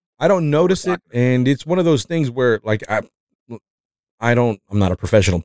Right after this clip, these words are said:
Speaker 1: podcaster. I'm not professional at anything. This is, I'm doing this out of my room.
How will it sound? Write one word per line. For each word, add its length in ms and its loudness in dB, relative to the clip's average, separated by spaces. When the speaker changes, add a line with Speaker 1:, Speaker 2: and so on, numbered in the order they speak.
Speaker 1:
podcaster. 920 0
I'm 100 -4
not 160 0
professional 600 0
at 100 -2
anything. 420 0
This 160 0
is, 300 0
I'm 160 0
doing 260 2
this 160 -4
out 100 -2
of 60 2
my 80 2
room. 560 0